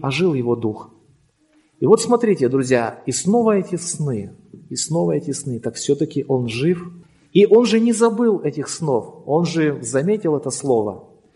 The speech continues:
И когда он ехал на встречу с Иосифом, было много времени всё передумать, переосмыслить, проанализировать свою жизнь.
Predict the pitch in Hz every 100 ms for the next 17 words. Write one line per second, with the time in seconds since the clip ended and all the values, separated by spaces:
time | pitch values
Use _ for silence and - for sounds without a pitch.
0 | _ _ _ - 196 220 202 240 233 -
1 | 214 220 190 151 151 233 220 190 185 185
2 | - 208 175 196 - 185 202 277 - 175
3 | 170 143 151 254 226 190 156 165 202 214
4 | 180 175 175 247 247 202 165 - - 208
5 | 190 190 175 156 196 175 160 - 175 175
6 | 175 175 160 180 180 165 135 - 185 185
7 | 180 175 170 180 175 175 175 175 170 156
8 | 185 170 156